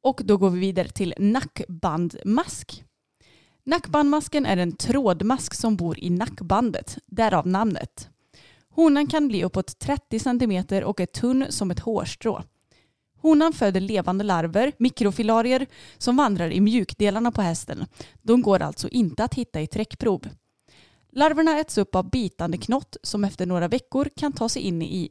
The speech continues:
en ny häst när knotten biter nästa gång.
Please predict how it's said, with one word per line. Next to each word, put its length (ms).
en 200
ny 180
häst 360
när 140
knotten 540
biter 440
nästa 300
gång. 260